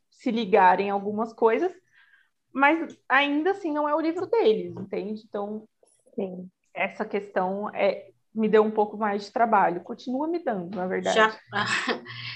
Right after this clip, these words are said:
Speaker 3: já que Manu tinha colocado pra gente falar desse tópico da escrita como último, mas deixa eu pegar aqui um, um, esse gancho aqui da, do Nolis, né?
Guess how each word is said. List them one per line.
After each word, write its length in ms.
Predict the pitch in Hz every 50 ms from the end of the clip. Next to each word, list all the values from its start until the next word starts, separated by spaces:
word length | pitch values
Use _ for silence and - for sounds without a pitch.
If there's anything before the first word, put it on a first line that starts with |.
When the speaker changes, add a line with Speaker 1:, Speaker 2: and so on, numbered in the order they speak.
| - _ -
Speaker 3:
já 240 | 233 247 254 262 262
que 320 | 262 277 269 254 226 220
Manu 260 | 220 226 240 233 233
tinha 160 | 233 247 240
colocado 920 | - - 220 214 214 220 220 196 190 190 202 208 202 202 196 190 185 185 180 185
pra 140 | 196 190 185
gente 240 | - 185 185 - -
falar 260 | 190 185 180 175 175
desse 340 | 175 180 180 180 - - -
tópico 340 | 196 185 185 185 - 180
da 100 | 180 175
escrita 720 | 170 165 - - - 170 160 160 160 160 160 151 147 - _ _ _ _ - - - - _ -
como 260 | - 202 190 196 214
último, 400 | 240 277 285 269 277 - 214 202
mas 360 | 202 214 240 277 294 269 226
deixa 220 | 226 262 277 294 339
eu 40 | 339
pegar 220 | 320 269 233 226
aqui 200 | 226 226 - 226
um, 60 | 220 214
um, 440 | 208 214 220 226 214 214 - -
esse 240 | 202 196 196 - 226
gancho 360 | 202 185 214 202 202 202 -
aqui 140 | 190 - 190
da, 400 | 180 185 175 170 160 156 151 151 - - _ _ _ _ _ _ -
do 340 | 160 180 180 180 180 175
Nolis, 800 | 180 185 196 196 196 196 202 190 180 175 170 165 - - - - - - - - - _ -
né? 320 | 180 180 190 196 190 190